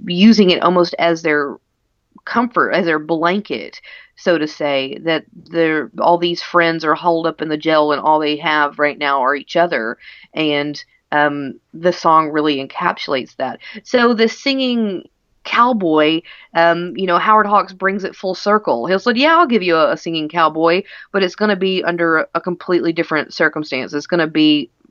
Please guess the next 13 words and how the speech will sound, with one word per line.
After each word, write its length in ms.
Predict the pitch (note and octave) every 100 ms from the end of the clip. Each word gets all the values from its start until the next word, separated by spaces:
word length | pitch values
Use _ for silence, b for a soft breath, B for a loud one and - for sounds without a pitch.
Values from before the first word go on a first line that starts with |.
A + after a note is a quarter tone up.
| -
my 300 | E3+ F3+ F3+
rules. 600 | E3+ C#3 B2 - - - B B B
It's 180 | - D#3
going 220 | D#3 D#3+
to 80 | D#3+
be 120 | D#3+ D#3
different." 420 | F3 F3 C3 - B -
But 200 | G3+ A#3
there 160 | C#4
is 300 | - C4 B3+
that 220 | A3 A#3 F#3
great 460 | F#3+ F#3+ F#3 -
parallel 800 | - G3+ F#3 F3+ F3 E3+ D3